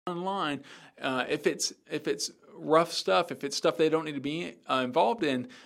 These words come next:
it's gonna show up in their behavior. It's gonna show up in them maybe being more isolated, them being depressed, them being, um, moody, them, you know, their grades slipping, whatever it may be. Look at their actions, look at their emotions, look at their sleep. Are they getting enough rest? Maybe they're on their devices late into the night.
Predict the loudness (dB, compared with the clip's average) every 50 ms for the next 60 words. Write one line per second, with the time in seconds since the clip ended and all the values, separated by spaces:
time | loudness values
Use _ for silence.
0 | -20 -20 _ _ -2 0 0 2 2 0 0 2 2 2 2 2 2 2 0 -2
1 | -2 -2 -2 -2 -4 -2 0 0 0 0 -2 -4 -4 -6 -8 -6 -6 -6 -4 -2
2 | -4 -4 0 2 2 2 2 2 0 -2 -2 -4 -6 -6 -6 -4 -4 -4 -4 -4
3 | -4 -4 -4 -4 -2 0 2 2 2 2 2 0 0 -2 0 0 0 0 0 -2
4 | -6 -10 -10 -6 -4 -4 -4 -2 -2 -2 0 0 0 -2 -2 -2 0 0 2 2
5 | 0 -2 -4 -2 -2 -2 -2 -2 -2 -2 -2 -2 -2 -4 -4 -6 -8 -10 -16 -20
6 | -20 -20 -18 -8 -4 -2 0 0 0 -2 -4 -6 -8 -12 -14 -12 -6 -2 0 2
7 | 4 4 4 4 2 0 0 -2 -2 -2 -2 -2 -2 -6 -10 -12 -16 -20 -20 -18
8 | -16 -16 -14 -12 -10 -8 -4 0 0 0 0 2 4 6 6 8 6 4 2 0
9 | -2 -2 -2 -4 -2 2 4 4 4 4 0 -2 -4 -6 -4 0 0 0 0 0
10 | -2 0 0 0 2 2 2 2 0 0 -2 -6 -8 -8 -8 -8 -10 -10 -10 -8
11 | -6 -6 -4 -2 -2 -2 0 -2 -2 -2 0 2 2 4 4 2 2 -2 -4 -6
12 | -8 -10 -8 -6 -6 -4 -4 -2 0 0 0 2 0 0 -2 -2 0 0 0 0
13 | 0 0 0 2 2 2 4 2 2 0 -2 -4 -4 -4 -4 -4 -4 -4 -4 -4
14 | -4 -6 -6 -2 -2 -2 0 2 2 2 4 4 2 0 0 0 0 2 2 2
15 | 0 0 0 0 0 0 -2 -4 -4 -4 -4 -2 0 2 2 2 0 -2 -6 -8
16 | -8 -8 -6 -8 -8 -10 -10 -14 -14